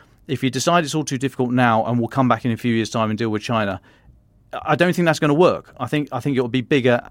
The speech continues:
and, and worse then. This is where you have to, this is the bud, and we need to nip it.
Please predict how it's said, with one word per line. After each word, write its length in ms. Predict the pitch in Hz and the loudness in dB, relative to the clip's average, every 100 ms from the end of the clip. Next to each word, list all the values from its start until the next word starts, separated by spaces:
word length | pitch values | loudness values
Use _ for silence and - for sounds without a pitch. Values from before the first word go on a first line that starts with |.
| - | -4
and, 260 | 123 120 - - | -2 -2 -4 -6
and 180 | 131 110 | -4 -2
worse 460 | 117 147 120 113 | 2 4 4 0
then. 360 | - 135 110 98 | -2 0 0 -2
This 200 | 139 139 | -4 -4
is 100 | 127 | -2
where 140 | 127 | 0
you 100 | 120 | 2
have 120 | 113 - | 0 -2
to, 200 | 113 101 - - | -6 -6 -14 -8
this 140 | 139 | -4
is 120 | 160 127 | -2 -2
the 100 | 123 | 0
bud, 380 | 127 110 120 - _ - | 2 2 -2 -14 _ -8
and 80 | 120 | 0
we 100 | 123 | 2
need 160 | 123 113 | 2 0
to 60 | |
nip 220 | 123 120 107 | -2 -2 -4
it. 160 | 87 | -8